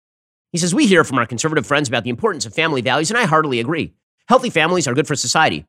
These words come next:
for children, and for social justice. But we straight people have done a heck of a job wrecking the family all by ourselves. And in any event, supporting same-sex marriage is to stand for, not against, stable, loving, lifetime relationships." Um, not all stable relationships are blessed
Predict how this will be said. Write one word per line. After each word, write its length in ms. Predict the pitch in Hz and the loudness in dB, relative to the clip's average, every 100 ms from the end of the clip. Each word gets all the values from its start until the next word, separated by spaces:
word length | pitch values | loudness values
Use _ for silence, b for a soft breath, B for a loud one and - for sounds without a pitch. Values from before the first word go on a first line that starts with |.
| _ | _
for 80 | 180 | -6
children, 360 | - 277 156 85 | 0 0 0 -6
and 120 | 113 | -4
for 80 | 147 | -2
social 280 | 180 147 | -2 -2
justice. 420 | 131 175 - - - _ - | -2 -2 -4 -12 -16 _ -2
But 100 | 202 | 0
we 100 | 277 | 2
straight 320 | - 214 240 | 2 2 0
people 200 | 147 104 | 0 -4
have 80 | 107 | -2
done 100 | 135 | -2
a 60 | 95 | 0
heck 200 | 190 190 | -2 -2
of 60 | |
a 60 | 170 | 0
job 280 | 151 98 98 | 0 0 0
wrecking 280 | 180 180 | 0 0
the 40 | 123 | 0
family 320 | 147 160 165 | 0 2 2
all 200 | 123 170 | 4 4
by 160 | 147 156 | 4 2
ourselves. 500 | 170 135 85 53 - _ _ - | 2 0 -4 -6 -16 _ _ -6
And 80 | 165 | -4
in 80 | |
any 220 | 190 294 240 | -2 0 0
event, 240 | 190 95 | -2 -8
supporting 300 | 131 214 220 | -4 -2 -2
same-sex 360 | 180 175 156 151 | -2 -2 -4 0
marriage 300 | 175 143 104 | 2 0 -4
is 160 | 101 | -12
to 100 | - | -10
stand 320 | - 208 233 | -6 -4 -4
for, 180 | 139 90 | -6 -8
not 160 | 110 170 | -4 -2
against, 420 | 160 208 - - | -2 -2 -4 -8
stable, 420 | - 165 170 147 | -6 -2 0 -2
loving, 300 | 110 151 135 | -2 -2 -2
lifetime 420 | 95 113 147 143 113 | -4 -6 -6 -6 -6
relationships." 600 | 110 180 135 - - - _ _ _ _ _ - | -4 -4 -6 -10 -14 -20 _ _ _ _ _ -2
Um, 160 | 170 - _ - | -2 -2 _ -2
not 240 | 151 226 | 4 4
all 140 | 180 190 | 4 -2
stable 520 | - 190 170 151 - _ _ - | -2 -2 0 -2 -6 _ _ -12
relationships 760 | 139 156 208 147 131 110 - _ 117 | -4 -4 -4 -6 -6 -8 -10 _ -2
are 400 | 120 117 113 - _ _ _ _ _ _ _ - | 0 0 -4 -8 _ _ _ _ _ _ _ -14
blessed 420 | 120 143 156 - | -2 -2 -2 -8